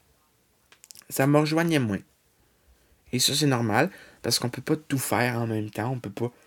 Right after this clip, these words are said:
s'intéresser à tout, tout le temps. Ouais. Fait que c'est sûr qu'au moment où l'enregistrement va se terminer, je, je vais penser à d'autres choses que j'aurais pu vous dire.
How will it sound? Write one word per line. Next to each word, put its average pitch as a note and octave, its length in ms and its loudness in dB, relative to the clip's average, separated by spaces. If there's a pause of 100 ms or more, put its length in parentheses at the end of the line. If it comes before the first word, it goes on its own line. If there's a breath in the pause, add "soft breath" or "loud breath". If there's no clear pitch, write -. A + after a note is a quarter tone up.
(160 soft breath)
s'intéresser A#2 580 0
à A2 100 2
tout, - 240 -4
tout C#3 140 0
le A2+ 80 0
temps. G#2 160 -8 (1500)
Ouais. G#2 140 -4 (2250)
Fait C#3 180 0
que - 80 -14 (1900 loud breath)
c'est D#3+ 160 -2
sûr B3+ 400 2
qu'au E3+ 300 8
moment D#3+ 500 4
où F3+ 220 -2 (400 soft breath)
l'enregistrement D3 680 2
va D#3 120 4
se - 100 -2
terminer, B2 760 2 (1300)
je, C#3 520 2
je C3 180 -2
vais C3+ 140 4
penser C3+ 400 2
à C#3 80 6
d'autres C3 200 4
choses E3 300 4
que C#3+ 120 2
j'aurais B2 260 2
pu C#3+ 160 -4
vous C3+ 180 0
dire. B2+ 500 0